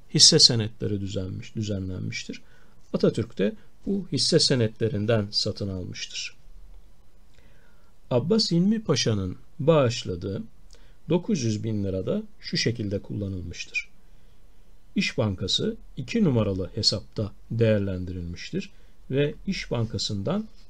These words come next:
hisse senetleri satın alınmıştır. Amaç İş Bankası'nın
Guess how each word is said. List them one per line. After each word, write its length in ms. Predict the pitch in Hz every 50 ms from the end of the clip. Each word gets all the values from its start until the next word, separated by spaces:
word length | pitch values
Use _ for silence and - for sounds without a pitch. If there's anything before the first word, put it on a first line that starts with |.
| - -
hisse 300 | 117 - - - 208 180
senetleri 580 | - - 156 123 107 - - - 107 95 92
satın 320 | - - 104 - - 98 92
alınmıştır. 640 | 90 87 90 90 92 95 - - - - - - - -
Amaç 400 | 123 117 131 180 196 - - - - - - - - - -
İş 180 | 120 - -
Bankası'nın 640 | - 123 117 117 120 110 - - 127 120 165 226 220